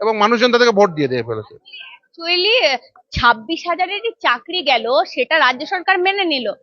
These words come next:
Speaker 2: আর এই যে একত্রিশ তারিখ পর্যন্ত চাকরি কারা করবে তার লিস্ট রাজ্য সরকার দেবে, কিন্তু চাকরি সবার চলে গেল, আর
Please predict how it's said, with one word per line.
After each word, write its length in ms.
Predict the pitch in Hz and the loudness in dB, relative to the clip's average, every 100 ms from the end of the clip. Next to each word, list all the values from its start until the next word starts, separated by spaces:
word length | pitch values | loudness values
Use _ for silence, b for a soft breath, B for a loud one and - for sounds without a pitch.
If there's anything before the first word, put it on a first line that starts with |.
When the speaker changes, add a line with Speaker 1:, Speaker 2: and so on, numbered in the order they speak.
| B - | B -2
Speaker 2:
আর 140 | 247 | 2
এই 160 | 277 294 | 2 0
যে 80 | 359 | 0
একত্রিশ 420 | 294 - 359 359 | -2 -4 -8 -4
তারিখ 200 | 370 381 | -2 -2
পর্যন্ত 280 | - 392 392 | -4 -8 -8
চাকরি 400 | 403 285 302 359 | -2 -2 0 -4
কারা 200 | 339 349 | 0 0
করবে 280 | 359 370 427 - | -2 -4 -4 0
তার 200 | 294 311 | 2 2
লিস্ট 260 | 381 466 339 | 0 -4 0
রাজ্য 280 | 285 277 | 0 0
সরকার 300 | 302 277 277 | -6 -4 -4
দেবে, 180 | 247 233 | -6 -8
কিন্তু 220 | 262 302 | -10 -12
চাকরি 400 | 208 262 254 339 | -2 0 0 -4
সবার 240 | 359 349 381 - | -2 2 2 0
চলে 200 | 311 285 | 0 0
গেল, 140 | 233 | 0
আর 120 | 226 | -2